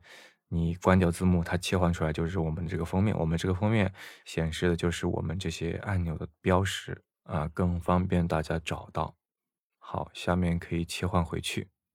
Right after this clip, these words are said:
然后在四个下面，就是我们这四个小按钮下面，它是我们的标题。比如我们上一个音频是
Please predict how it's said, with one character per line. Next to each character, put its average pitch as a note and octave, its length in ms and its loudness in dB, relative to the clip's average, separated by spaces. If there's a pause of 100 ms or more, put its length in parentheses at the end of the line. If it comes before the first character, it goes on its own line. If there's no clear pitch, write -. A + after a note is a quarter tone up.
(100)
然 F#2 140 4
后 G#2 160 8
在 F2+ 520 8 (180)
四 - 340 -2
个 F2+ 440 2
下 - 240 4
面， F#2+ 240 2 (320)
就 G2 100 -4
是 G2 140 2
我 F#2 120 4
们 E2+ 240 0
这 F2 200 0
四 - 240 -4
个 F2+ 100 2
小 - 160 -4
按 F#2+ 180 2
钮 F2 140 2
下 C3 300 0
面， A2 200 -2
它 A2 140 -6
是 A2 140 -4
我 F2+ 80 0
们 - 100 -4
的 F2 60 -6
标 A2 200 2
题。 - 240 -6 (220)
比 - 80 0
如 F2 180 6
我 E2+ 60 4
们 E2 140 2
上 A2 200 2
一 F#2+ 40 4
个 F2+ 80 0
音 F2+ 160 0
频 F2 160 0
是 E2+ 120 -2